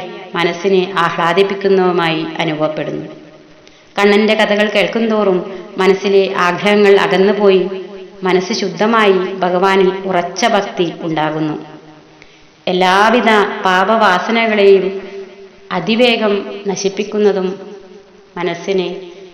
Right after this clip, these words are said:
ആഹ്ലാദം പകരുന്നതുമായ ബാലലീലകളാണ് ദശമസ്കന്ധത്തിലെ പൂർവാർദ്ധം മുഴുവൻ. പതിനാറ്, പതിനേഴ് അധ്യായങ്ങൾ കാളീയ ദർപ്പശമനം, പതിനാറ് കാളിയമർദ്ദനം.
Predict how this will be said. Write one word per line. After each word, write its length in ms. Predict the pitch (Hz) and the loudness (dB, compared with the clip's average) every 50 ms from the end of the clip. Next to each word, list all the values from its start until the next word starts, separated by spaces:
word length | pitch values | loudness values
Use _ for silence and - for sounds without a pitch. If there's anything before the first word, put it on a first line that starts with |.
| - - - | -14 -6 -4
ആഹ്ലാദം 640 | 165 160 165 175 175 175 180 180 214 208 202 196 202 - - - | -4 -4 -2 -2 -2 -2 -2 -2 -2 -4 -4 -6 -8 -10 -8 -6
പകരുന്നതുമായ 920 | 180 170 180 175 180 180 196 202 208 220 214 208 196 190 180 - 185 175 165 - - - - - | -6 -4 -4 -4 -4 -4 -4 -4 -2 -2 0 0 0 -2 -2 -4 -6 -8 -10 -10 -14 -18 -16 -10
ബാലലീലകളാണ് 1080 | 165 175 170 170 175 190 226 254 254 240 220 208 196 196 185 180 175 170 170 170 170 170 165 - - - - - - - - - - | -8 -6 -4 -2 0 2 2 2 2 2 2 2 2 2 2 0 -2 -2 -4 -4 -6 -8 -10 -12 -14 -18 -20 -20 -20 -20 -18 -12 -12
ദശമസ്കന്ധത്തിലെ 1120 | 170 - - 170 175 185 185 - - - 202 202 185 - 175 - 165 165 170 165 160 170 - - - - - | -10 -8 -8 -6 -6 -6 -6 -6 -4 -2 -2 0 -2 -4 -6 -8 -8 -8 -6 -8 -8 -8 -10 -14 -18 -14 -12
പൂർവാർദ്ധം 800 | 175 170 170 165 165 170 175 185 190 180 - 156 175 170 143 - | -10 -8 -8 -6 -4 -2 -2 -2 -2 -4 -6 -8 -10 -10 -10 -10
മുഴുവൻ. 380 | - 170 165 156 156 156 156 156 - - - - - - - - - - _ - - - - _ _ - _ _ _ _ - | -8 -6 -6 -4 -4 -4 -6 -6 -8 -12 -18 -20 -20 -20 -20 -20 -20 -20 _ -20 -20 -20 -20 _ _ -20 _ _ _ _ -4
പതിനാറ്, 580 | - 208 202 208 208 220 220 226 240 254 254 254 247 | -4 0 0 2 4 4 4 4 4 2 2 2 4
പതിനേഴ് 460 | 240 220 214 220 220 220 220 220 226 220 | 4 4 4 4 4 4 4 4 4 2
അധ്യായങ്ങൾ 680 | 220 196 - - 202 196 196 190 190 190 185 180 180 - - | 2 0 0 2 2 2 2 2 2 0 0 0 -4 -6 -6
കാളീയ 400 | 190 190 185 185 202 208 208 220 | -4 -2 0 0 0 2 2 2
ദർപ്പശമനം, 720 | 208 202 180 - - - - - - 170 165 160 156 156 156 - - - - - - - - - - - - _ _ _ - - | 0 0 -2 -4 -4 -6 -8 -6 -6 -6 -6 -6 -6 -8 -10 -12 -16 -18 -20 -20 -20 -20 -20 -20 -20 -20 -20 _ _ _ -6 -4
പതിനാറ് 500 | 196 185 190 190 196 202 208 202 202 185 185 196 - - - | -2 0 0 2 2 2 2 0 0 -2 -4 -6 -10 -8 -4
കാളിയമർദ്ദനം. 800 | 185 180 175 175 170 190 190 196 175 160 - - 143 143 - | -4 -2 -2 0 0 2 2 2 0 -2 -4 -8 -10 -10 -12